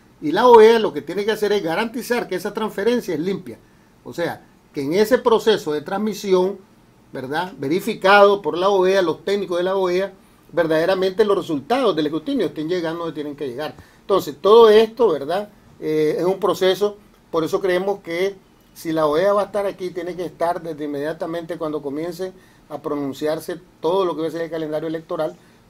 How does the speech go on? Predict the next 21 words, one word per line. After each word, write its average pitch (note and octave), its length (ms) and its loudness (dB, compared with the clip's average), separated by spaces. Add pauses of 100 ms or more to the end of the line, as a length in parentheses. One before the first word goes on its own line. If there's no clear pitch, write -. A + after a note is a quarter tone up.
porque D3+ 280 -6
hemos D3+ 220 -6
dicho D#3 300 -8
que D3 100 -6
la C3+ 140 -4
observación C#3 720 -4 (640)
tiene F3+ 240 -2
que F#3 140 -2
ser G3 260 -2
desde G#3 460 4
el G#3 80 2
inicio F#3 480 -2
del D3 200 -2
proceso, D3+ 640 2
y D#3 120 -6
la G#3 160 0
oea G3 280 2
además F3 440 -2
tiene F3 240 -4
la C#3+ 120 -6
facultad D3+ 560 -12